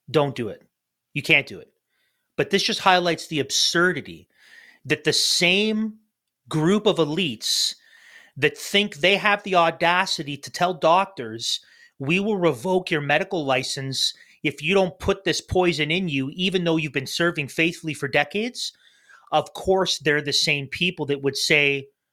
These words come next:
"Yeah, of course we can damage children that are five years old, even though statistically they will not die from covid at all." And they also won't spread it to their parents, right? Transmission does not go from children to adults. It just doesn't happen that way.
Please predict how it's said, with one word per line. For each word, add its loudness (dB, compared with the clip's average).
"Yeah, 2
of -2
course -2
we -4
can -4
damage -2
children -4
that 0
are -2
five 2
years -6
old, -4
even 0
though 2
statistically -2
they 2
will 0
not 0
die 2
from -12
covid -2
at 2
all." 2
And 2
they 4
also 4
won't -2
spread 2
it -2
to -8
their -2
parents, -2
right? 0
Transmission -2
does -10
not 0
go 2
from -2
children 0
to -4
adults. 0
It -8
just -8
doesn't -4
happen 0
that -12
way. -12